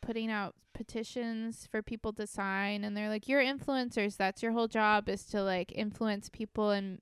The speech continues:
uh, do positive things or whatever. And you didn't post anything about it." Like, uh, James Charles got in trouble. Charlie got in trouble.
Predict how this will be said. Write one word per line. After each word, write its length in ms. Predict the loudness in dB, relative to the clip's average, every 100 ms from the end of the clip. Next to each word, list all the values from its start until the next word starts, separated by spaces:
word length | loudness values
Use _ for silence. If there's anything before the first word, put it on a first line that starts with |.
| -4
uh, 140 | -4 -4 -4
do 200 | -2 -2
positive 540 | 2 2 2 0 -4 -2
things 340 | -2 -2 -4
or 60 | 0
whatever. 280 | 0 2 0
And 200 | 0 -2
you 100 | -2
didn't 280 | -2 -4 -2
post 360 | 0 0 -2
anything 360 | -6 -6 -6 -8
about 360 | -2 0 2 0
it." 180 | -2 -6 -20 -20 _ _
Like, 200 | -2 -2 -6 _ 2
uh, 340 | 4 4 4
James 320 | 0 -2 -2
Charles 340 | 4 6 6 2
got 180 | -2
in 60 | 0
trouble. 420 | 0 2 4 2
Charlie 380 | 0 0 2 2
got 140 | 2 0
in 80 |
trouble. 420 | 0 2 4 4